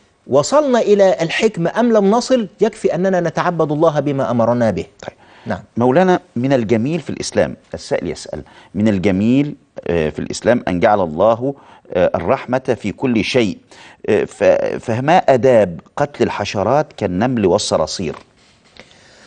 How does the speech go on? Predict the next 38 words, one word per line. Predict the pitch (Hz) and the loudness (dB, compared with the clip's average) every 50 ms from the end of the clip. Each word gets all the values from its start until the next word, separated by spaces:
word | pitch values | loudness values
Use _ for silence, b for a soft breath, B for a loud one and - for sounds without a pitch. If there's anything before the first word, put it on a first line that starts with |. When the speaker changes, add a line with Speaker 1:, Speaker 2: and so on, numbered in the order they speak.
| b b b b b b b _ - - | b b b b b b b _ -4 0
Speaker 1:
أولًا | 156 202 208 | 2 2 2
ال-، | 185 170 - 151 135 - - | 2 0 -2 -6 -6 -4 -6
السؤال | 110 - - 147 175 196 | -6 -2 2 2 4 4
ده | 185 | 4
أنت | 160 139 120 | 2 0 0
عارف | 151 165 170 135 139 | 0 0 0 0 2
لما | 131 120 | 2 2
بنسأله | 113 104 - 165 156 139 | 2 2 2 0 0 2
بيقول | 131 151 147 | 2 0 0
لك | 139 127 - | -2 -2 0
إيه، | 139 139 123 - 98 92 - - | 0 0 0 0 -2 -4 -6 -6
بعض | 110 113 131 160 160 143 | -6 -2 0 0 0 0
الناس | 139 143 156 - - - - | -2 -4 -4 -4 -4 -8 -8
حرمت | - - - 120 113 143 165 165 131 - | -8 -6 -4 -2 0 0 0 0 0 -2
الصعق | 117 - - 151 135 127 - - | -4 -2 0 0 0 0 -2 -4
الكهربائي. | 98 - 101 85 85 90 85 90 - - - - - - - | -6 -4 -4 -6 -6 -4 -2 -4 -4 -6 -10 -20 -20 -10 -6
Speaker 2:
مم. | 110 104 90 82 78 69 - b b b b b b b b b _ _ - | -2 0 0 0 0 -2 -4 b b b b b b b b b _ _ -4
Speaker 1:
قال | - 139 143 | -2 0 0
لك | 127 - - | 0 0 -2
الصعق | - - 143 127 - - | -4 -2 -2 -2 -2 -4
الكهربائي | 107 - 110 101 104 107 110 131 139 - 117 104 95 | -6 -4 -2 0 0 2 2 4 2 4 2 2 0
اللي | 101 101 98 | 0 0 0
بيلسع | 92 107 139 160 147 - - 123 107 104 | 2 4 2 2 2 0 -2 -4 -2 -2
ال-، | 101 95 - | -2 -2 0
ال-، | 113 104 - - | 0 0 0 0
ال-، | 104 101 - - | -2 -4 0 0
الذبابة | 107 98 92 90 104 98 107 139 135 123 110 | -2 -2 2 2 2 4 4 4 4 4 2
كده | - 147 139 131 | 2 2 2 2
وبعدين | 117 104 104 104 117 135 131 113 | 2 2 0 0 0 -2 -2 0
تعمل | - 143 135 127 120 107 | 0 0 0 2 0 -2
صوت | 104 - 139 139 - 123 | 0 2 0 0 0 0
وبتاع، | 104 - - 135 139 117 - | -4 0 0 0 0 0 0
قال | 131 139 | 0 0
لك | 127 113 110 | 0 0 0
ده | 101 117 | 0 2
إيه؟ | 107 127 135 131 | 2 2 2 0
ده | 117 151 139 | 0 -2 -4
حرق. | - - 135 127 127 - - _ _ - - | -2 0 -2 -2 -2 -2 -12 _ _ -20 -20